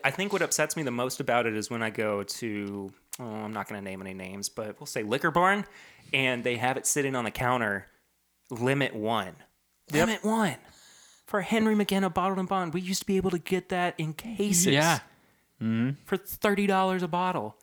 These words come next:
Speaker 1: and now it's limit one at
Speaker 3: And
Speaker 1: Liquor Barn. It makes
Speaker 3: sometimes
Speaker 1: me so
Speaker 3: price jumped up. <laughs>
Speaker 1: Yes, it did. But you know what? I, I am okay with it being a little bit more expensive. I don't mind paying thirty-five, thirty-six dollars
Speaker 3: Yeah, I mean, we,
Speaker 1: for it.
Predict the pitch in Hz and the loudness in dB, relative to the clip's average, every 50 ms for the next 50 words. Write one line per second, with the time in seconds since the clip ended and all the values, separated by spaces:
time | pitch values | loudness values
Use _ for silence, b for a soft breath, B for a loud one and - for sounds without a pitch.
0 | b b b b - 190 196 190 196 196 190 185 170 165 160 - - _ _ _ | b b b b 0 2 2 4 4 4 4 4 4 2 0 -2 -8 _ _ _
1 | _ - 175 170 - - 151 160 185 185 175 170 - - 151 151 165 156 123 107 | _ -6 -4 -4 -4 -4 -2 0 2 2 2 2 0 -2 -2 -2 -2 -2 -2 -4
2 | 110 - _ _ _ _ _ _ _ _ _ _ _ _ _ _ _ _ _ _ | -8 -14 _ _ _ _ _ _ _ _ _ _ _ _ _ _ _ _ _ _
3 | - - 156 131 127 139 - - - - 120 - 165 160 - 147 143 131 117 214 | -6 0 2 4 4 4 2 0 -2 0 2 2 4 4 4 4 2 2 2 2
4 | 175 175 - - - 143 139 135 127 113 - - - - - _ - - 135 135 | 0 0 0 2 4 6 6 6 4 2 0 -4 -8 -10 -14 _ -2 0 0 0
5 | 127 - - 147 135 120 - - - - 165 - - - - - - 240 185 - | 0 0 0 2 2 0 -2 -4 -6 -6 -2 2 4 4 4 4 4 2 2 0
6 | 135 - - 147 127 104 98 - B B B B B B B B B B B - | 0 -4 -2 -2 -2 -2 -4 -10 B B B B B B B B B B B -2
7 | 302 - - - 269 269 262 240 220 208 - - 180 208 208 - - 185 202 220 | -2 -2 -2 -2 -2 -2 0 2 2 2 2 2 2 2 2 2 2 2 2 2
8 | 220 196 175 156 - 165 165 156 147 139 135 139 135 135 131 139 135 123 117 117 | 2 0 0 0 2 2 2 4 4 4 6 4 4 4 2 2 2 2 2 0
9 | 120 120 120 123 117 127 - 123 110 104 104 - - 110 98 92 - - 117 156 | 0 0 0 0 0 -2 -2 -4 -4 -6 -4 -4 -6 -6 -6 -6 -4 -2 -2 0
10 | 175 170 - 160 143 143 143 135 135 135 127 139 131 120 113 123 123 120 107 - | 0 -2 0 2 2 4 4 2 0 0 -2 -2 0 0 0 0 0 0 0 0
11 | 113 104 101 - 107 104 101 98 101 90 - 131 127 101 98 123 135 147 156 151 | 0 0 0 0 -2 -2 -2 -4 -6 -4 0 2 4 4 4 4 4 4 2 2
12 | 160 165 104 190 185 180 | 0 0 -2 -4 -6 -8